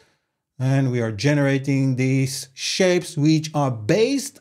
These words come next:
on the letter. Now, because this is basically a particle emitter, it is sensitive to the producer point. So this means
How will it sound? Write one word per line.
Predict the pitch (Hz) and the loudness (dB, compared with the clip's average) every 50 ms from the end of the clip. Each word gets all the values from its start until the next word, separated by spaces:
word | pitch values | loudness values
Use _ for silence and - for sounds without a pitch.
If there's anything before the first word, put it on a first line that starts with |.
| _ - | _ -4
on | 175 170 170 165 165 160 151 | 0 0 2 2 2 2 2
the | 143 139 143 139 139 139 | 2 0 0 0 -2 -4
letter. | 135 123 127 123 127 135 135 135 131 - 117 110 104 98 98 - - - _ _ _ _ _ _ _ _ _ _ | -4 -4 -2 0 2 2 2 2 0 -2 -2 -2 -2 -4 -6 -8 -14 -20 _ _ _ _ _ _ _ _ _ _
Now, | 156 147 139 127 123 | 2 2 2 2 2
because | 117 156 156 214 226 247 202 175 | 2 2 4 4 2 2 0 0
this | 240 269 240 - | 0 -2 -2 -2
is | - - 214 208 160 143 139 | -2 -2 0 0 0 0 0
basically | 123 185 233 220 - 262 208 - 214 208 202 214 214 - - - | 0 0 0 -2 -4 -6 -4 -2 0 0 0 0 -2 -6 -6 -4
a | 170 165 165 165 160 | 0 0 2 0 0
particle | 165 - - - 269 294 294 262 196 208 190 170 170 | -2 -4 -4 -4 -2 -2 -2 -2 -2 0 -2 -2 -2
emitter, | - 160 156 156 165 220 269 240 - 139 117 113 123 131 - - _ _ _ _ _ _ - | 0 0 2 2 2 2 0 0 0 -2 -2 -2 -2 -6 -8 -16 _ _ _ _ _ _ 0
it | 180 185 196 | 0 2 2
is | 175 160 156 - - - | 2 0 0 -2 -8 -10
sensitive | - - - - - 285 311 285 - 240 185 - 151 143 151 156 156 156 - - - _ _ _ _ _ | -10 -10 -4 0 0 2 2 0 0 -4 -2 0 2 2 2 2 0 -2 -6 -14 -20 _ _ _ _ _
to | - 151 156 143 | 0 2 2 2
the | 151 147 143 | 2 0 0
producer | 147 - 147 139 127 107 143 226 277 - - 139 113 | 0 0 0 0 2 2 0 0 0 0 0 -2 -4
point. | 98 - - 120 104 90 82 - - - _ _ _ _ _ _ _ _ _ _ _ _ _ _ _ _ _ _ _ _ _ _ | -4 -4 -8 -8 -8 -8 -10 -12 -16 -20 _ _ _ _ _ _ _ _ _ _ _ _ _ _ _ _ _ _ _ _ _ _
So | - 123 120 127 127 135 | -4 -2 -2 0 -2 -2
this | 139 131 208 262 233 - - | -2 -2 -2 -2 -2 0 0
means | 254 247 185 170 160 156 - | 0 2 2 2 2 0 -2